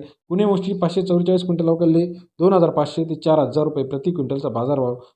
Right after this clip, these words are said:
पुणे मोशी मार्केट, सरासरी दर पंचवीस ते चाळीस रुपयापर्यंतचा आजचा टोमॅटो मार्केटचा लेटेस्ट अपडेट रेट आहे. तसेच महाराष्ट्रातील नागपूर या ठिकाणी पाचशे क्विंटल अवकाळले बाजारभाव जो आहे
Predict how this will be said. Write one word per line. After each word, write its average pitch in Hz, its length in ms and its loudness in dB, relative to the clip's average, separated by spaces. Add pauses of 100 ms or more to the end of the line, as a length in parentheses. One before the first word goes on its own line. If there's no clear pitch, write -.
(100)
पुणे 175 180 0
मोशी 160 280 0
मार्केट, 135 320 -4
सरासरी 151 400 -2
दर 135 140 0 (100)
पंचवीस 151 320 -4
ते 131 180 -2 (360)
चाळीस 147 280 0
रुपयापर्यंतचा 139 680 -6 (360)
आजचा 147 260 -4
टोमॅटो 143 340 -4
मार्केटचा 131 460 -6
लेटेस्ट 123 400 -4
अपडेट 123 280 -6
रेट 120 200 -8
आहे. 117 200 -4
तसेच 131 240 -6
महाराष्ट्रातील 135 440 -6
नागपूर 139 340 -2
या 160 100 4
ठिकाणी 160 360 0 (480)
पाचशे 143 280 -2
क्विंटल 175 300 2
अवकाळले 156 460 2
बाजारभाव 160 400 4
जो 131 140 2
आहे 120 160 0